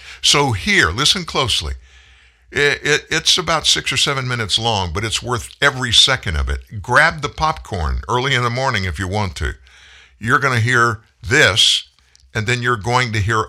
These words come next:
a follow-up where Rand Paul, without the interruptions that come on in the Senate committee hearing, you're gonna hear him explain exactly the content of what was going on, why, and what's at stake. First,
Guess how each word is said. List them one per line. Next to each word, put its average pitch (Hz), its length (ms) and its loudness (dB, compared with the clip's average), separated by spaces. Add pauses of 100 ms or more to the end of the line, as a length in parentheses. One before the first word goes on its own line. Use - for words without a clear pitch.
a 98 120 0
follow-up 143 720 -2
where 107 180 0
Rand 107 400 -2
Paul, 110 240 0
without 92 360 -2
the 90 100 -4
interruptions 82 640 -4
that 76 140 -8
come 92 180 -4
on 90 140 -4
in 85 80 -6
the 80 80 -6
Senate 90 340 0 (240)
committee 90 280 -4
hearing, 69 340 -2 (520)
you're 139 160 0
gonna 135 160 0
hear 110 220 2
him 107 240 0
explain 98 960 -2 (540)
exactly 101 600 0 (140)
the 104 120 -4
content 101 680 -4 (300)
of 98 160 -6
what 117 260 -2 (120)
was 110 380 -2 (200)
going 127 320 0
on, 95 360 -2 (220)
why, 107 580 2 (340)
and 104 160 -2
what's 104 240 -2
at 101 120 -4
stake. - 360 -2
First, - 500 2